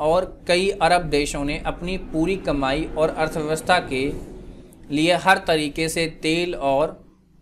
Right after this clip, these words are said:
उससे जुड़े उत्पादों के ऊपर निर्भर है। कह रहा है, सऊदी अरेबिया and many other Arabic countries are dependents on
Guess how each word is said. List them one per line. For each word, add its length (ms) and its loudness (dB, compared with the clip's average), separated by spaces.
उससे 380 -4
जुड़े 320 2
उत्पादों 680 0
के 120 -4
ऊपर 580 0
निर्भर 400 -6
है। 200 -20
कह 60 2
रहा 40 4
है, 60 2
सऊदी 440 4
अरेबिया 680 0
and 240 -2
many 500 -4
other 280 2
Arabic 360 0
countries 460 -2
are 260 2
dependents 800 0
on 220 -2